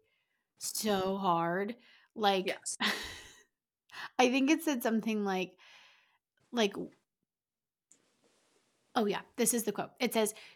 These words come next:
Speaker 1: "Do you ever catch yourself with the sneaking suspicion that you'll wake up on your deathbed with this nagging sense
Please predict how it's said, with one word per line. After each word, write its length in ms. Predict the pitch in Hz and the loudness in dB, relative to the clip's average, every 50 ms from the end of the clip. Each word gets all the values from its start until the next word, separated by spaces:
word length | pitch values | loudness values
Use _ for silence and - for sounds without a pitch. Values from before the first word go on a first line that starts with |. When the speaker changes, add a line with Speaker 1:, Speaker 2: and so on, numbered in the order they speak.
| _ | _
Speaker 1:
"Do 100 | - 240 | 0 4
you 140 | 240 269 294 - | 4 6 6 6
ever 260 | 226 233 247 285 294 | 6 6 6 4 4
catch 360 | 277 - - 208 190 - - | 2 0 0 0 0 0 0
yourself 560 | 226 226 220 - 240 220 220 220 233 - - | 0 0 0 0 0 2 2 0 -2 -4 -4
with 160 | 214 220 214 | -4 -4 -2
the 100 | - 214 | -2 -2
sneaking 500 | 202 - - 208 196 190 190 - 220 226 | -2 0 0 0 0 0 0 -2 -2 -2
suspicion 640 | 226 - 233 220 - - 170 196 - - 214 214 214 | -2 -2 -4 -6 -4 -4 -4 -4 -4 -4 -2 -2 -2
that 100 | 208 - | -2 -2
you'll 220 | - 214 196 190 190 | -2 -2 -2 0 0
wake 220 | 190 185 180 - | -2 -2 0 0
up 180 | 226 226 226 220 | -2 2 4 4
on 140 | 208 208 | 4 4
your 120 | 208 196 190 | 2 0 -2
deathbed 540 | 190 180 156 - - - - 202 202 196 208 | -2 -2 -4 -4 -6 -2 2 2 2 2 2
with 140 | 208 196 | -2 -4
this 200 | 196 196 185 - | -4 -4 -4 -4
nagging 480 | 202 190 180 170 175 180 190 190 196 196 | -4 -2 0 0 0 0 0 -2 -4 -4
sense 480 | 196 - - 165 165 175 170 - - | -4 -4 -4 -2 -2 -4 -4 -6 -10